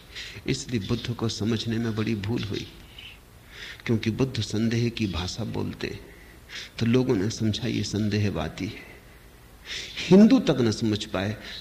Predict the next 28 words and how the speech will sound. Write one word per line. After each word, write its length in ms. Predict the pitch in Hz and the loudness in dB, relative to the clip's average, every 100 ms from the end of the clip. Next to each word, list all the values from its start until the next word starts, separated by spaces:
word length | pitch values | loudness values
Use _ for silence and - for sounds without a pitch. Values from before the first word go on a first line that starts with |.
| - | 0
जो 140 | 127 | 0
जमीन 380 | 120 131 156 165 | 6 8 8 8
पे 140 | 117 | 2
सबसे 420 | 113 - 131 - 117 | -2 -4 -6 -4 -2
ज्यादा 320 | 107 98 95 | 0 -2 -4
पुरानी 480 | - 113 104 110 107 | -2 0 2 0 0
कौम। 360 | 107 98 98 - - - - - - - - - - - - - - 104 | -2 0 0 -4 -12 -20 -20 -20 -20 -20 -20 -20 -20 -20 -20 -20 -12 -4
बुद्ध 260 | 131 151 | -2 2
निश्चित 480 | 131 127 131 - 165 160 | 4 4 2 0 0 0
ही 60 | |
बड़े 320 | 123 104 160 160 | 0 4 6 6
अनूठे 400 | 165 170 165 151 | 6 6 6 4
रहे 180 | 151 | 4
होंगे, 300 | 156 156 139 | 6 4 4
तभी 320 | - 127 139 143 | 2 2 4 4
तो 120 | 117 | 4
हिंदू 380 | 104 131 156 165 | 6 6 8 4
तक 260 | 151 135 | 4 -4
समझने 460 | - 123 131 135 123 | -2 2 2 2 0
से 180 | - 107 | 0 -4
चूक 260 | - 107 | -2 -4
गए। 340 | 104 - - - - - - - - - - - - - - - - - - - - - | -2 -6 -6 -14 -20 -20 -20 -20 -20 -20 -20 -20 -20 -20 -20 -18 -20 -18 -20 -20 -12 2
हिंदुओं 420 | 160 165 180 170 | 6 8 10 8
तक 280 | 170 143 - | 6 -4 2
कोई 200 | 120 113 | 4 6
आदमी 380 | 117 113 120 | 4 2 0
खतरनाक 600 | 117 - 110 104 110 110 107 | 0 2 4 6 6 4 0
लगा, 280 | 67 104 | -4 -6